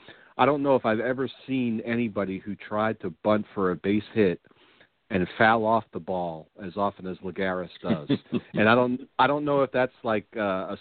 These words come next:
Speaker 1: subtle way of, "Well, I don't really want to bunt, but they're giving me grief about bunting, so I'm gonna bunt one foul so I can turn around and hack away at the next pitch." But
Speaker 2: <laughs>
Speaker 1: my God, the, the,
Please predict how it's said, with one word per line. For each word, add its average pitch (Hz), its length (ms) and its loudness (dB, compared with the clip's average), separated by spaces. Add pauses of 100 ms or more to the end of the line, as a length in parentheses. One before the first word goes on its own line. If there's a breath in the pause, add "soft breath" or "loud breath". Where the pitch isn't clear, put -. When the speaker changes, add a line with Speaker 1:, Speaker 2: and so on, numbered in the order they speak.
Speaker 1:
subtle 120 260 2
way 113 220 2
of, 98 180 0
"Well, 104 180 -2
I 120 60 2
don't 131 160 -2
really 127 180 -2
want 107 300 0
to 98 60 0
bunt, 95 400 -6
but 95 160 -8
they're 95 180 -2
giving 107 320 -4
me 101 120 -4
grief 107 360 -4
about 90 320 -6
bunting, 90 460 -2
so 101 60 -2
I'm 95 120 0
gonna 98 240 0 (140)
bunt 113 180 2
one 101 300 0
foul 104 400 4
so 95 60 -2
I 92 80 0
can 92 220 -8 (320 loud breath)
turn 120 120 4
around 110 300 6
and 98 280 -2
hack 113 220 2
away 107 320 0
at 101 80 -6
the 98 80 -8
next - 300 -8
pitch." 110 240 0 (580 loud breath)
But 101 200 0 (120)
Speaker 2:
<laughs> - 100 -2
Speaker 1:
my 127 220 0
God, 123 400 2
the, 107 60 0
the, 117 340 -2